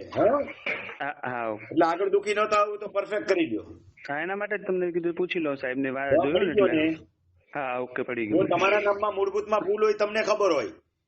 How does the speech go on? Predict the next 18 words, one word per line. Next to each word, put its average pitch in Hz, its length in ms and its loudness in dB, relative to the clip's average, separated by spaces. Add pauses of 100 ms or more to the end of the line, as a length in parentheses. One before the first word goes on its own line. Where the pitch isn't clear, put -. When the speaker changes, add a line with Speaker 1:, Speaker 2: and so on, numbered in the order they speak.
(220)
Speaker 2:
હા, 135 140 -4
Speaker 1:
તો 165 120 -4
Speaker 2:
હા. 131 80 0
Speaker 1:
તમારા 196 220 6
પપ્પાનું 202 360 0
જે 214 60 2
સાચું 185 380 -2
નામ 220 160 2
જે 214 100 4
દરેક 202 300 0
ડોક્યુમેન્ટમાં 196 640 4
હોય 190 180 2 (380)
એ 196 160 6
પ્રમાણે 208 320 2
તમારે 202 380 4
ગેઝેટ 208 360 0
કરવું 214 260 -2
પડશે. 156 480 -4